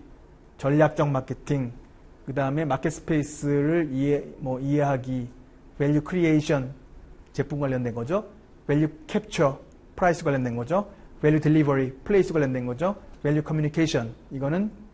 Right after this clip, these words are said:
프로모션 관련된 거고, 마케팅 매트릭스, 예, 이밸류에이션 매트릭스 쪽. 이렇게 여덟 개의 도메인으로 나뉘어, 나뉘는데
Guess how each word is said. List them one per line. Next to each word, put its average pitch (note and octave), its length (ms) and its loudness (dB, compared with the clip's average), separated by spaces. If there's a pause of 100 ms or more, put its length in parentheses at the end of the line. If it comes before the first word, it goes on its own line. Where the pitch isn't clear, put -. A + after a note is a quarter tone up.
(200)
프로모션 D3 500 -2 (460)
관련된 A#2 320 -4
거고, A2+ 180 -6
마케팅 C3+ 320 -4
매트릭스, - 1300 -12 (280)
예, B2 100 -4
이밸류에이션 C3 600 0
매트릭스 - 380 -12
쪽. G#2 160 -18 (380)
이렇게 G3+ 540 4 (600)
여덟 F#3 220 8
개의 F3 320 4
도메인으로 D3 460 2
나뉘어, C3 580 -2
나뉘는데 C#3+ 600 -2